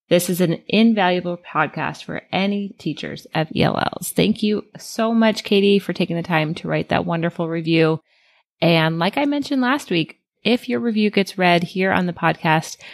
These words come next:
you get a month free of the Equipping E L Ls membership. So reach out, Katie, if you're listening, and we'll get you set up with that free month because we want to continue to provide you with the support and tools that you need so that you can help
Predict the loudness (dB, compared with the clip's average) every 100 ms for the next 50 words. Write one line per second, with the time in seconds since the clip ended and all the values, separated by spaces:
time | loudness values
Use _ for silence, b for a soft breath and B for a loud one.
0 | B B _ 0 2 2 0 0 0 0
1 | -2 -4 -2 2 2 2 -2 -2 0 2
2 | 0 0 -4 -2 0 0 0 -2 -2 -2
3 | 0 0 0 -2 -2 _ -16 -4 2 4
4 | 4 2 -2 -2 2 2 2 2 4 2
5 | 2 2 0 0 -2 -2 -6 B B B
6 | B -2 -2 0 -2 -2 -2 -4 0 2
7 | 2 0 -4 -4 -2 2 4 4 2 -2
8 | -10 -16 _ -4 0 2 2 2 0 0
9 | -2 -4 -2 0 -2 0 0 2 2 2
10 | -2 -4 -10 -6 0 2 0 -6 b b
11 | b -8 -8 -6 -4 -4 -2 0 2 4
12 | 2 0 -2 -2 0 -2 -2 -2 2 0
13 | 0